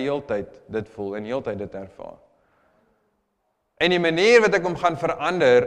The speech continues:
is nie om vir hom te sê, hy moet my nie disrespekvol hanteer nie, want dan moet jy sien hoe gaan dit uitkom.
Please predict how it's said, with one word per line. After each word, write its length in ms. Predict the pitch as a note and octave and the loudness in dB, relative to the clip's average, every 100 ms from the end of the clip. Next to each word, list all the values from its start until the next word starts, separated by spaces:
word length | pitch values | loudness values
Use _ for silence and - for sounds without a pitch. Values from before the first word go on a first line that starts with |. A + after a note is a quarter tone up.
| D3+ | 0
is 140 | C3+ | -6
nie 140 | C#3+ F3+ | -4 -2
om 120 | F3 | -2
vir 160 | C#3+ B2+ | -2 -2
hom 100 | D#3+ C#3+ | -2 -4
te 80 | C3 | -4
sê, 220 | A#2+ G#2+ G#2 - | -2 -2 -2 2
hy 140 | B2 | 2
moet 160 | C#3+ B2+ | 2 -2
my 100 | B2+ | -4
nie 80 | A#2 | -2
disrespekvol 640 | B2 B2 A2+ C#3+ C#3+ C#3 A2 | -4 -6 -6 -4 -4 -4 -6
hanteer 320 | G#2 A2 G2+ | -4 -4 -4
nie, 140 | G#2 | -4
want 160 | G#2 G#2 | -6 -4
dan 120 | C#3+ | -4
moet 120 | F3+ | -4
jy 80 | B2 A2 | -8 -8
sien 200 | A2+ G2+ | -10 -10
hoe 80 | |
gaan 160 | G#2 F#2+ | -10 -10
dit 160 | F#2 F2+ | -8 -12
uitkom. 320 | - E2 | -12 -18